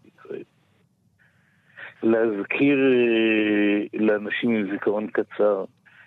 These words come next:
שהזמנים הכי פופולריים של מדינת ישראל היו לאחר ששת הימים,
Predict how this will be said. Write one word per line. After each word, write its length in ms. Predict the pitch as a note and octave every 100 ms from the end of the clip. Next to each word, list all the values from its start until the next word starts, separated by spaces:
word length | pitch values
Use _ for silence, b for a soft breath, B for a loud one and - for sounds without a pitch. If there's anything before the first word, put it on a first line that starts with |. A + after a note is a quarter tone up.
| b -
שהזמנים 760 | - G#2+ G2 G2 G#2 G#2+ B2
הכי 240 | A#2 - A#2
פופולריים 640 | A2 - G#2+ A2 A2 G#2+
של 140 | -
מדינת 580 | F#2 G2 F#2+ G2 G#2 -
ישראל 340 | G2 - G2+ G2
היו 240 | G2 G2
לאחר 320 | G2+ - G2 G2
ששת 380 | - G#2 -
הימים, 420 | G#2 G#2+ G#2 G2